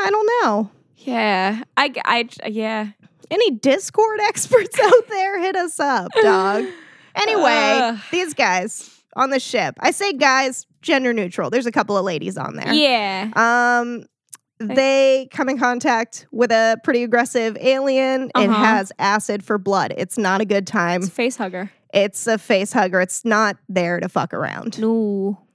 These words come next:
Speaker 1: Um, but it is there to fuck around.
Speaker 2: Yeah.
Speaker 1: Um, kind of, I guess.
Speaker 2: Mm-hmm.
Speaker 1: So anyway,
Speaker 2: Mm-hmm.
Speaker 1: that's not what happens in this movie, right? Wait, that is what happens? I
Speaker 2: Kinda,
Speaker 1: don't know.
Speaker 2: yeah.
Speaker 1: I'm out of my fucking mind.
Speaker 2: Yeah, yeah, yeah, yeah. No,
Speaker 1: <laughs>
Speaker 2: they, they get on a planet.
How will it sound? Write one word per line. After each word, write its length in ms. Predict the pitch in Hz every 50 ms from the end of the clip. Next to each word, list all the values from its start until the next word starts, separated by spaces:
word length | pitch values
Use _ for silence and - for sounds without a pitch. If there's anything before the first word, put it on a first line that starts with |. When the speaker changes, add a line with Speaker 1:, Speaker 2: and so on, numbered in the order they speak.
| _ - -
Speaker 1:
Um, 260 | 208 208 208 214 214 208 -
but 100 | 294 285
it 100 | 311 302
is 140 | 381 349 214
there 140 | - 180 151
to 80 | 160
fuck 240 | - - 95 - -
around. 360 | 160 165 98 90 95 120 175 247
Speaker 2:
Yeah. 320 | 247 226 202 185 180 180 214 202 _ _ _ _ -
Speaker 1:
Um, 440 | - 208 190 185 185 175 170 175 - - -
kind 300 | - 247 185 180 185 185
of, 360 | 185 190 202 254 - - _ _ _ _ _ -
I 140 | - 226 240
guess. 360 | 202 196 202 208 262 - -
Speaker 2:
Mm-hmm. 100 | - 247
Speaker 1:
So 420 | 233 233 240 220 208 202 202 208 -
anyway, 540 | - 254 247 214 196 185 180 180 180 202 - _ -
Speaker 2:
Mm-hmm. 320 | 240 240 240 220 220 254 311 - _ _ _ _ _ _ _ _ -
Speaker 1:
that's 640 | - 196 226 240 - - - - - - - - _ _ _
not 420 | - 220 202 202 214 240 240 208 - _ _ _
what 220 | - 220 214 214 214
happens 720 | 226 240 170 180 - - 170 - 202 208 208 - - - _
in 140 | 226 214 208
this 160 | 196 180 175 -
movie, 300 | 190 175 - - 190 180
right? 320 | 190 202 208 233 240 - -
Wait, 220 | 214 208 175 147
that 140 | - 208 214
is 160 | 220 226 233
what 120 | 247 254 254
happens? 320 | 254 247 247 - - 262
I 40 | 381
Speaker 2:
Kinda, 180 | 440 - 339 359 262
Speaker 1:
don't 80 | 226
know. 60 | 226 202
Speaker 2:
yeah. 280 | 180 - 349 247 202 175
Speaker 1:
I'm 100 | 220 233
out 120 | 240 254 262
of 40 | 254
my 120 | 262 269
fucking 600 | 247 - - - 277 254 247 - - 247 240 247
mind. 520 | 214 196 208 214 202 - - 135 233 277
Speaker 2:
Yeah, 240 | 508 605 403 247 185
yeah, 240 | 202 269 311 330 415
yeah, 500 | 403 415 427 427 415 359 359 - 381 285
yeah. 80 | 262 381
No, 280 | 330 330 262 226 220 226
Speaker 1:
<laughs> 0 |
Speaker 2:
they, 500 | 247 311 294 277 247 233 220 214 202 196
they 260 | 170 185 196 202 208 202
get 140 | 208 214
on 80 | 226 269
a 100 | 330 359
planet. 560 | - - 262 226 226 240 254 277 339 - -